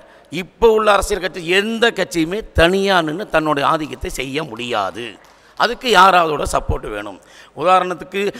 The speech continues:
விஜயகாந்த் கட்சி ஆரம்பிக்கும் போதே இருபத்தேழு லட்சம் ஓட்டு வாங்கினாங்க.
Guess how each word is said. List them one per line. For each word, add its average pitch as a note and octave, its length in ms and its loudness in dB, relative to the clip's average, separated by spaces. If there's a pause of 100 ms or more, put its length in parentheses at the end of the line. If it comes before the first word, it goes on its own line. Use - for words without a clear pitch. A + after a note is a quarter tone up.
(120)
விஜயகாந்த் F#3 600 2
கட்சி F#3 300 -2
ஆரம்பிக்கும் G3 460 0
போதே G3+ 260 -2
இருபத்தேழு G3 400 -2
லட்சம் F3 240 -4
ஓட்டு E3+ 280 2
வாங்கினாங்க. A#2 280 -4